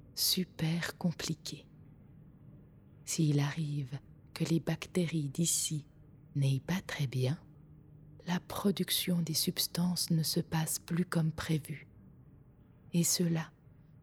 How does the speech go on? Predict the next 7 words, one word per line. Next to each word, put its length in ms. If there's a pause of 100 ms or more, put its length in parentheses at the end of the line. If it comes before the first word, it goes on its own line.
peut 140
donner 420
lieu 360 (460)
à 100
des 180
maladies 760
comme 360